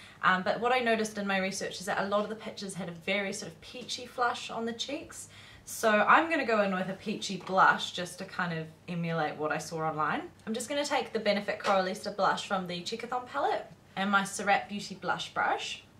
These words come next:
And I'm just gonna build this up. I'm gonna apply quite a decent amount because this is, because this is the only real sort of color that I'm adding to my face.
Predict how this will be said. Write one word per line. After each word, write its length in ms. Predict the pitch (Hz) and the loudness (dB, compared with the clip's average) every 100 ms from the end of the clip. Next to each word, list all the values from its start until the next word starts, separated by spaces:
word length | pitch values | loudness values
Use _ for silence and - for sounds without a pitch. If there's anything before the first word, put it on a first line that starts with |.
| - - - - - - - - - - - | -20 -20 -20 -20 -20 -20 -20 -20 -20 -16 -6
And 100 | 214 | -4
I'm 80 | 233 | -4
just 180 | 285 | -6
gonna 180 | 359 370 | -4 -2
build 280 | - 226 220 | 2 2 2
this 160 | 220 - | 0 0
up. 160 | 196 | 0
I'm 100 | 208 | -2
gonna 140 | 233 247 | -6 -6
apply 280 | - 285 285 | -2 0 0
quite 340 | - 269 - | 4 4 4
a 40 | |
decent 360 | 202 202 202 185 | -4 -4 -6 -6
amount 300 | 170 160 - | -2 -2 -4
because 200 | 185 208 | -10 -10
this 160 | 214 208 | -10 -10
is, 200 | 202 - - - - - - - - - - - | -12 -14 -20 -20 -16 -16 -14 -18 -20 -20 -20 -14
because 160 | 220 220 | -8 -6
this 140 | 233 | -6
is 100 | 226 | -6
the 100 | 226 | -2
only 200 | 208 202 | 0 0
real 220 | 196 170 | 0 0
sort 180 | - - | -2 -6
of 100 | 165 | -8
color 400 | - 226 185 180 | 0 2 4 2
that 100 | 185 | 0
I'm 140 | 180 156 | -2 -2
adding 240 | 180 180 | -4 -4
to 140 | - | -4
my 100 | 175 | -8
face. 560 | 180 175 294 - - | -4 -2 -2 -6 -12